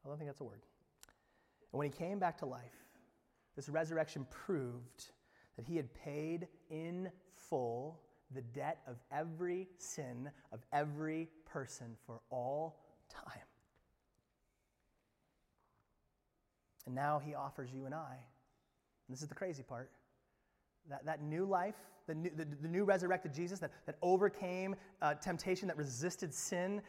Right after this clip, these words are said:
that is, that is the power to create and to save, that same power, that same power lives in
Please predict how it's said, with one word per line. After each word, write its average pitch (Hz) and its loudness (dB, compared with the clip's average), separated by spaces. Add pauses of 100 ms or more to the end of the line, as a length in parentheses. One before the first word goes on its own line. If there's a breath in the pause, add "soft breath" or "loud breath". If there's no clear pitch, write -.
(120)
that 156 0
is, 156 2
that 165 2
is 156 2
the 147 -2
power - 8
to 170 4
create 170 2
and 151 -2
to 135 -2
save, 185 4 (260 loud breath)
that 202 12
same 226 4
power, 175 12 (140)
that 220 12
same 254 10
power 240 12 (140)
lives 262 10
in 240 10